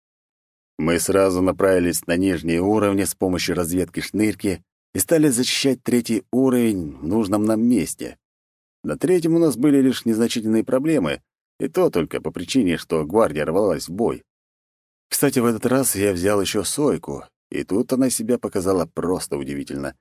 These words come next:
Девушка удачно вписалась в разломную идею и теперь, скорее всего, займет достойное место в отряде Астахова. Чудно смотреть,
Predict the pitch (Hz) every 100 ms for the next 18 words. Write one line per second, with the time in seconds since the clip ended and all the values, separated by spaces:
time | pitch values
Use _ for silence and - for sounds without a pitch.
0 | _ _ _ _ _ 82 104 113 - 107
1 | 101 117 101 87 82 - - - - 113
2 | 98 87 - 82 82 95 95 95 90 92
3 | 113 135 85 69 - _ _ _ 87 123
4 | 156 147 110 - 113 110 101 - 107 110
5 | 82 87 113 82 85 - 123 107 92 90
6 | 113 - 73 78 - 87 73 76 - 71
7 | 64 62 - _ _ _ _ _ _ _
8 | _ _ _ _ _ _ _ - 175 170
9 | 160 165 - 151 143 151 139 -